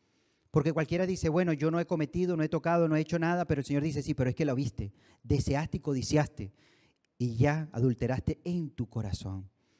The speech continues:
¿Y eso de dónde viene? ¿De dónde deriva? De la carne. Lo, las cosas del mundo, las cosas de la carne son esas cosas, los deseos de los ojos,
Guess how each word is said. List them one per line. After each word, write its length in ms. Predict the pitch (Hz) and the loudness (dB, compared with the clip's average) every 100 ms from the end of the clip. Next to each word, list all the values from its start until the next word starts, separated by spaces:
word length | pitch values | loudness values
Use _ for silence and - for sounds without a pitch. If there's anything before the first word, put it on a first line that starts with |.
| _ _ _ _ _ _ _ | _ _ _ _ _ _ _
¿Y 120 | - 170 | 0 0
eso 200 | - 196 | 2 2
de 100 | 175 | 4
dónde 240 | 196 202 | 4 4
viene? 320 | 190 196 180 | 6 6 6
¿De 100 | 156 | 4
dónde 240 | 160 185 190 | 4 2 2
deriva? 440 | 185 202 156 110 110 | 2 4 2 0 -2
De 100 | 131 | -2
la 120 | 120 | 0
carne. 460 | 143 135 117 98 - _ _ _ _ _ _ _ _ _ _ _ _ | 0 0 0 -4 -8 _ _ _ _ _ _ _ _ _ _ _ _
Lo, 240 | - 151 151 | 4 4 6
las 380 | 156 147 151 139 | 4 2 0 0
cosas 360 | - 180 214 165 | 0 2 2 2
del 220 | 180 151 | 2 2
mundo, 400 | 180 214 160 135 | 2 0 2 2
las 120 | 131 | 2
cosas 280 | 175 196 185 | 0 0 2
de 60 | |
la 140 | 175 143 | 2 0
carne 360 | 175 185 151 | 0 0 0
son 200 | 127 151 | 0 2
esas 220 | 156 175 156 | 0 -2 -2
cosas, 300 | 165 147 127 | 0 0 0
los 140 | 120 | 0
deseos 400 | 123 - 135 147 | 0 0 2 2
de 80 | 139 | 2
los 200 | 117 - | 0 0
ojos, 420 | 143 - 117 104 | 0 0 -4 -4